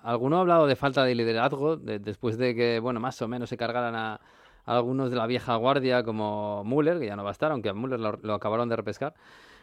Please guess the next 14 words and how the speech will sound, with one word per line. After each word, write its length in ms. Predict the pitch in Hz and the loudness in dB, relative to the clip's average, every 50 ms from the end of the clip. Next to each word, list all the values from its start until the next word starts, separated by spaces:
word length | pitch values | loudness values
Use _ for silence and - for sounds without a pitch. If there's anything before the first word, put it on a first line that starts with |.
| - - | -20 -6
Eh, 1040 | - 131 127 127 127 127 123 120 120 117 117 113 113 110 110 110 107 104 101 104 - _ _ _ | 0 2 4 6 6 8 8 8 8 8 8 8 6 6 6 4 4 2 0 -4 -8 _ _ _
¿quién 140 | - 147 175 | 2 4 4
es 120 | 190 - - | 6 6 6
el 100 | 185 151 | 6 8
líder 180 | 160 151 135 | 8 6 6
de 60 | 131 | 4
este 140 | 120 - 127 | 2 0 -2
equipo? 240 | 120 190 190 160 110 | -2 -2 -2 -2 -2
Se 80 | 104 101 | -2 -2
supone 320 | 113 104 127 156 185 175 | -2 0 2 2 2 2
que 220 | 151 170 170 175 | 2 4 4 4
es, 180 | 165 - - - | 2 0 0 0
eh, 240 | 165 156 151 151 143 | 2 2 4 2 4
Kimmich, 360 | - 175 214 240 254 233 208 | 6 6 6 6 6 4 2